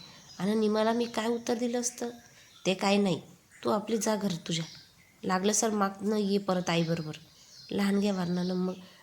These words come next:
रांगड्या आजीचं कसं कळावं? शेतकऱ्याची अशिक्षित मुलगी ती. सगळी ह्यात गेल्यावर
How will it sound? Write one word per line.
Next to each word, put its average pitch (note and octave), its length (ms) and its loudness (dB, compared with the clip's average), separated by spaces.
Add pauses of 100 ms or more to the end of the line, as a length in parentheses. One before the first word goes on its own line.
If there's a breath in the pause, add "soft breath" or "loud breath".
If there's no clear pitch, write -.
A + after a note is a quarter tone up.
(100)
रांगड्या F#3 600 0
आजीचं E3+ 420 -2
कसं G#3 360 0
कळावं? E3 500 0 (440 loud breath)
शेतकऱ्याची F#3+ 580 0
अशिक्षित F#3+ 540 0
मुलगी F#3 260 0
ती. F3+ 280 -4 (380 loud breath)
सगळी B3 280 4
ह्यात A#3 320 0
गेल्यावर G#3 400 2